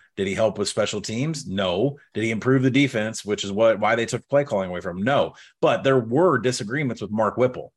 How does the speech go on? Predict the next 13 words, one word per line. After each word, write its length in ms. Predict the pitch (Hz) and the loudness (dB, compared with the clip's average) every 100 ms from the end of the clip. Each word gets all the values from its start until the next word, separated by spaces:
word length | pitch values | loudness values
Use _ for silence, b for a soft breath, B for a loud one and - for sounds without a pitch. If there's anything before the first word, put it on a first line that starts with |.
| _ _ _ | _ _ _
Like, 260 | 104 107 95 | -2 -2 0
there, 160 | 131 139 | 0 2
I 300 | 160 143 139 | 2 2 2
mean, 180 | 147 | 2
you 160 | 143 190 | 2 4
look 120 | 240 | 2
at 60 | 156 | 2
the 80 | 120 | -2
conversations, 640 | 139 117 - 123 113 98 | -2 -4 -2 -2 -2 0
there 120 | 170 | 2
was 140 | 165 | 2
just 220 | 113 123 107 | -2 -6 -6
not, 460 | 110 120 127 131 | -4 0 0 0